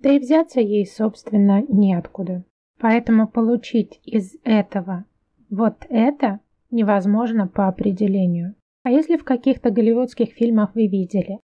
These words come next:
что какие-то спецслужбы посредством каких-то новейших технологий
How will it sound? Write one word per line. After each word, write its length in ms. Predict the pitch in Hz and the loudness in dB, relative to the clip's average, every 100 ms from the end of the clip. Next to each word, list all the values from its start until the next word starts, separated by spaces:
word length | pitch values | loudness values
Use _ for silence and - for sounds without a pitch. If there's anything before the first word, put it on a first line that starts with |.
| _ _ | _ _
что 260 | - 240 | -6 -4
какие-то 500 | 240 220 285 311 262 | -2 -2 0 0 0
спецслужбы 800 | 233 - 233 - 196 196 196 190 | -6 -4 -6 -4 -4 -2 -2 -6
посредством 680 | 190 208 - 233 269 - 226 | -4 -4 -2 -2 -2 -2 -4
каких-то 500 | 190 202 285 285 254 | -2 -2 0 -2 0
новейших 540 | 202 185 202 247 233 - | -2 0 0 0 -2 -4
технологий 800 | 220 208 185 175 190 180 180 | -4 -2 0 0 -2 -6 -12